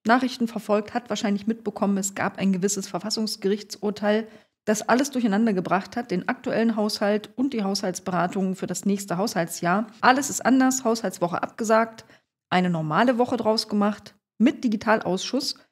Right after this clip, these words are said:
Der wurde also sehr kurzfristig angesetzt und schwupps war trotzdem die Tagesordnung randvoll. Und um das alles ging's dort.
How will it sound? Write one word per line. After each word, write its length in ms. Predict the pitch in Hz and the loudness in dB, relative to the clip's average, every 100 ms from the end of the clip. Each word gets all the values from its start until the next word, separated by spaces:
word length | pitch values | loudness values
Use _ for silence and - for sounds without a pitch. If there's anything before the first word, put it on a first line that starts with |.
| _ _ 214 | _ _ -2
Der 100 | 202 | 2
wurde 200 | 226 - | 2 2
also 200 | 185 185 | 0 2
sehr 140 | 226 | 0
kurzfristig 720 | 226 277 277 - 196 185 185 | 0 -4 -4 -6 -4 -4 0
angesetzt 560 | 247 311 247 254 - - | 0 2 2 0 0 0
und 120 | 202 | 0
schwupps 320 | - 320 - | 0 0 2
war 120 | 185 | 2
trotzdem 420 | 180 214 - - 202 | 2 -2 -2 0 0
die 80 | |
Tagesordnung 680 | 175 160 175 - - 170 175 | 0 -2 -2 -2 -2 -2 -2
randvoll. 680 | - 143 165 - - 165 151 - - - _ _ _ _ | -2 -4 -6 -8 -4 0 0 -4 -20 -20 _ _ _ _
Und 260 | - 349 - | 0 0 2
um 140 | 254 | 4
das 260 | 185 214 - | 4 0 0
alles 380 | 180 214 - - | 0 0 -2 0
ging's 380 | 190 208 - | 4 4 2
dort. 380 | - 165 151 - | -2 -2 -2 -6